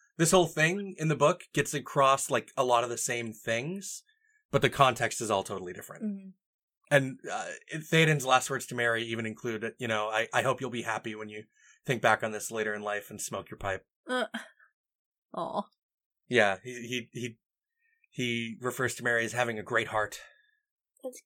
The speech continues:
Speaker 2: cute.
Speaker 1: Yeah. He loves the little guy. He just wanted him to stay back in Rohan and be safe.
Speaker 2: Right.
Speaker 1: With Eowyn.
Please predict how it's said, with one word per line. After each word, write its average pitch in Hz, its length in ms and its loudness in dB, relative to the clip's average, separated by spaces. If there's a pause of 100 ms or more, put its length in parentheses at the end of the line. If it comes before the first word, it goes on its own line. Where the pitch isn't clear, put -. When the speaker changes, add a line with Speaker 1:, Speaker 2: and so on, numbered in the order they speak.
Speaker 2:
cute. 165 220 -10 (180)
Speaker 1:
Yeah. - 200 -14 (1040)
He 151 80 -2
loves 147 240 6
the 98 60 -6
little 92 180 -6
guy. 90 280 -6 (2000)
He 131 120 -6
just 127 180 -4
wanted 117 300 2
him 117 80 -10
to 110 80 -8
stay 113 300 -2 (120)
back 113 220 0
in 107 80 -6
Rohan 104 280 0
and 92 80 -10
be 101 80 -10
safe. 98 480 -4
Speaker 2:
Right. 180 300 -4 (800)
Speaker 1:
With 113 280 0
Eowyn. 95 380 -4